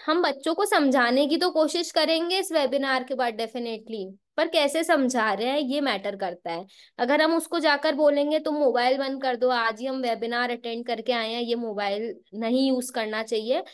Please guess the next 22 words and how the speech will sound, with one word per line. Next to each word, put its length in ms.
तो 100
शायद 480
वो 60
आपकी 320
बात 260
नहीं 220
मानेगा। 580
क्यों? 280
क्योंकि 360
जिस 300
तरीके 380
से 100
आपने 440
वो 160
चीज 360
समझी 400
है, 300
वो 220
उसको 220
समझा 440
ही 200
नहीं। 220